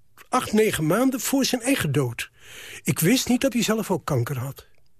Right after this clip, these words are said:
Hij belde op en in de kamer nam iemand de tele-, het was een grote kamer. Iemand nam de telefoon op en riep naar de keuken:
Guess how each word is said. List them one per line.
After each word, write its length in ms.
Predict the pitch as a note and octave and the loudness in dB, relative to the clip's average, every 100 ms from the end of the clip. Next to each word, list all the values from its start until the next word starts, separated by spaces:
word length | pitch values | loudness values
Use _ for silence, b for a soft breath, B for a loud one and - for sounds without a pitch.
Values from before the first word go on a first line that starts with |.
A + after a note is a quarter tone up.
| b b b | b b b
Hij 140 | - D3+ | -2 2
belde 340 | G3 F#3+ F#3+ | 2 4 2
op 420 | B3 D4+ - - - B B B B B B B | 0 -2 -4 -8 -8 B B B B B B B
en 240 | A3 G3+ | 0 0
in 180 | G3+ A3 | 2 0
de 80 | F3 | 0
kamer 500 | - C4+ D#4 C#4 C4+ _ | 0 2 4 4 0 _
nam 320 | - G#3 A3 A3 | -4 0 0 2
iemand 300 | B3 G#3+ - | 2 2 0
de 100 | D3 | -2
tele-, 220 | F3 E3+ | 0 0
het 140 | F3 | -2
was 120 | G3+ E3 | -2 -2
een 60 | |
grote 300 | - G#3 C3+ | 0 0 0
kamer. 420 | - F#3+ B3+ C#4 - - | -2 0 2 0 -4 -2
Iemand 220 | A3 F3 | 0 2
nam 140 | D#3 | 2
de 100 | D3 | 0
telefoon 420 | - E3+ C3 A#3+ C4 | 0 -2 0 0 0
op 120 | - | 0
en 60 | |
riep 160 | G3 A3 | -2 0
naar 120 | G3+ | 0
de 120 | D3 - | -2 0
keuken: 440 | C4+ C4+ C4 - | 2 2 0 -8